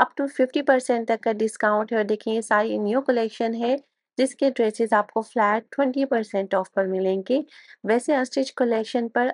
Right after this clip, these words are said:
up to फिफ्टी परसेंट तक का ऑफ है। फिफ्टी परसेंट ऑफ पर भी बहुत सारे ड्रेसेस अवेलेबल हैं और हर एक डिज़ाइन में टू कलर्स मिल जाएंगे और मैंने कोशिश की है कि एक डिज़ाइन में जितने भी अवेलेबल कलर्स हैं वो सारे आप लोगों के साथ शेयर कर दूँ।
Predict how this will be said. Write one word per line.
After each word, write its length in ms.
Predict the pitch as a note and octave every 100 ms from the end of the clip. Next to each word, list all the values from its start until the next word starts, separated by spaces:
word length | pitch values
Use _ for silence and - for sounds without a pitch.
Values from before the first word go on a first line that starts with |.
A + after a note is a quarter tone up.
| A3
up 120 | G#3+ -
to 80 | C4
फिफ्टी 420 | - C4+ B3+ D4 C4+
परसेंट 480 | A3 G#3+ G3+ G3 F#3+
तक 140 | F#3
का 120 | F#3+ F3+
ऑफ 300 | F3+ F#3 -
है। 120 | G#3 - - - -
फिफ्टी 280 | A#3+ - C4
परसेंट 440 | - A#3 A3+ A3
ऑफ 200 | G#3+ G#3 -
पर 140 | G#3+
भी 160 | G#3 A#3 A3+
बहुत 280 | G#3 A3 A3+
सारे 240 | A3+ G#3
ड्रेसेस 460 | G3 F#3 F#3 F#3+ F#3
अवेलेबल 560 | F#3 F3+ F3+ E3+ F#3+ G3+
हैं 200 | A3 D#4+ _ _ _ _ - - -
और 140 | A#3
हर 220 | A3+ C#4
एक 120 | C#4+ C4
डिज़ाइन 320 | B3 B3 A#3
में 200 | A3+ A#3 A#3
टू 100 | A#3+
कलर्स 340 | A#3 A3 A3+ A3+
मिल 160 | A3+ A3
जाएंगे 520 | A3 A3 G#3+ A3 A3
और 180 | - G#3+
मैंने 220 | G#3 A3
कोशिश 420 | G#3 G#3+ B3+ B3 -
की 140 | A3
है 160 | A3+ A3+
कि 120 | A3+
एक 160 | G#3 G#3
डिज़ाइन 280 | G#3+ G#3 G#3
में 120 | A3
जितने 340 | G#3+ G#3 - C4
भी 140 | C#4+
अवेलेबल 500 | A#3+ A3+ A3 G#3+ A3+ A3+
कलर्स 340 | G#3+ G#3 G#3 A#3
हैं 60 |
वो 140 | A#3 A#3+
सारे 380 | - G3+ G#3 A3
आप 160 | F#3 -
लोगों 140 | F3+
के 140 | F3 F#3
साथ 260 | - F#3 F#3
शेयर 280 | - F#3+ F#3
कर 160 | F#3+ F#3
दूँ। 140 | G#3+